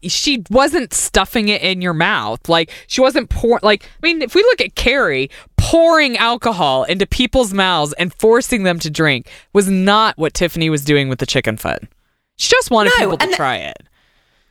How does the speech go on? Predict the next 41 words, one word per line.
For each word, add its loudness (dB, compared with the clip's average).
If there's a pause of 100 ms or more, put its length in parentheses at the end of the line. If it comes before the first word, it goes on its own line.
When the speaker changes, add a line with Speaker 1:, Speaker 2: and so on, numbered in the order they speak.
(140)
Speaker 2:
And 0
Cam's 0
like, 0
"I 2
was 0
grossed 2
out." 0
I 0
mean, 2 (640)
if 4
Speaker 1:
You 6
Speaker 2:
I 4
Speaker 1:
are 2
Speaker 2:
cooked 0
a 4
Speaker 1:
being 2
Speaker 2:
meal 4
Speaker 1:
an 0 (100)
Speaker 2:
and 2
somebody 0
Speaker 1:
asshole. 0
Speaker 2:
went, 0 (480)
"I 2
was -4
grossed 0
out 0
by -2
that," -6
I'd 0
be 2
like, 0
"Fuck -2
you -2
six 0
times 0
over." 2
Speaker 1:
<laughs> 2 (300)
Yeah, -2 (360)
you 2
can 0
leave. 0